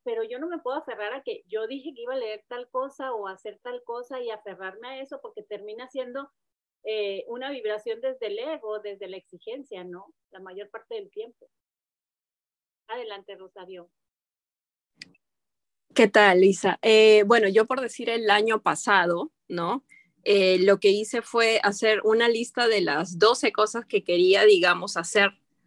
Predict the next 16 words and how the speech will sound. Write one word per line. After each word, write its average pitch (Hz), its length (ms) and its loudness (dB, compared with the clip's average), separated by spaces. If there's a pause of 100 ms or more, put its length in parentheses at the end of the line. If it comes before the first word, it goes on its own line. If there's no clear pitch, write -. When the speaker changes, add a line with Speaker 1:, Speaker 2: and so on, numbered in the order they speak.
(140)
Speaker 2:
durante 185 420 6
el 180 120 2
año. 185 400 0 (800)
Pero 220 240 8
fue 262 220 0
como, 226 680 0
ok, 202 240 -2 (160)
voy, 190 200 2
quiero 220 600 2
hacer 180 260 -2
esto, 226 260 -2
esto, 233 220 0
el 240 80 2
otro, 269 420 4 (300)
y 196 160 2
ya, 190 260 4